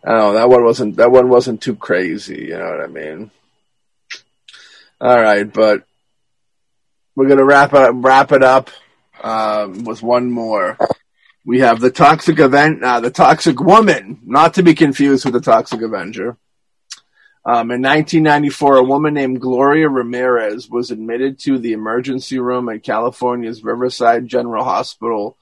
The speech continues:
for the final stages of her cervical cancer. Nurses begin to notice strange ammonia-like odors coming from her body, and twenty-three members of the hospital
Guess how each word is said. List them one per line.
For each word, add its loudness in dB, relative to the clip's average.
for 0
the -6
final -2
stages -2
of -6
her -8
cervical -6
cancer. -10
Nurses -4
begin -2
to -4
notice -2
strange -4
ammonia-like -4
odors -4
coming -4
from -8
her -8
body, -6
and -8
twenty-three 0
members 2
of -4
the 0
hospital -2